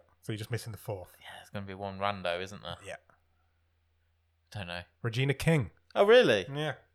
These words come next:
Speaker 1: I thought if I went Zellweger, there's, there's a big cast in that film. So I needed to balance
Speaker 2: Yeah.
Speaker 1: it a bit more.
Speaker 2: Uh, Jerry Maguire was one of my answers the other day, and, uh, we've been playing a game in the Discord, the sort of grid,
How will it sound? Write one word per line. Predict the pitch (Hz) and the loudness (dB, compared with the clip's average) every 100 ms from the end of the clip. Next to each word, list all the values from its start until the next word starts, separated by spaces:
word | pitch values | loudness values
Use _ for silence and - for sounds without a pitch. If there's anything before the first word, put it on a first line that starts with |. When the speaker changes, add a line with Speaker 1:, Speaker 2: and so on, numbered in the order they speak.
| _ _ _ _ _ - - - | _ _ _ _ _ -20 -14 0
Speaker 1:
I | |
thought | 214 | 2
if | 185 | 6
I | 175 165 | 4 4
went | 147 | 2
Zellweger, | 156 156 131 113 104 | 4 4 2 -2 -6
there's, | 147 185 | -8 -2
there's | 185 | -4
a | 165 | 4
big | 175 170 | 4 6
cast | 165 156 - | 2 0 -2
in | |
that | 120 110 | -10 -6
film. | 135 110 92 95 104 104 | -6 -6 -10 -20 -20 -14
So | 107 | -12
I | |
needed | 113 117 117 | -10 -10 -10
to | 117 104 101 _ _ | -12 -12 -14 _ _
balance | 110 95 85 - | -8 -6 -6 -10
Speaker 2:
Yeah. | |
Speaker 1:
it | 92 | -18
a | |
bit | 87 | -18
more. | 90 92 _ _ _ _ _ - 123 - 123 | -20 -20 _ _ _ _ _ -10 -10 -8 -2
Speaker 2:
Uh, | |
Jerry | - 180 170 | 10 12 12
Maguire | 135 156 143 | 8 10 10
was | 123 117 | 8 4
one | 127 123 | 2 2
of | |
my | 117 120 | 2 2
answers | 123 110 123 104 | 2 -2 -8 -8
the | 117 113 | -8 -8
other | 110 | -2
day, | 123 117 | 4 4
and, | 107 110 107 | 4 -2 -6
uh, | 117 113 95 | 0 0 -2
we've | 113 107 _ - 120 | -8 -12 _ -20 -10
been | 120 | -8
playing | 110 120 | -2 0
a | 110 | 4
game | 123 113 | 4 4
in | 107 | 2
the | 104 | 0
Discord, | 127 - - 104 92 - - - | 0 0 -2 -2 -2 -6 -16 -12
the | |
sort | 101 120 104 | -4 -2 -4
of | 104 | -4
grid, | 123 123 98 | 0 0 0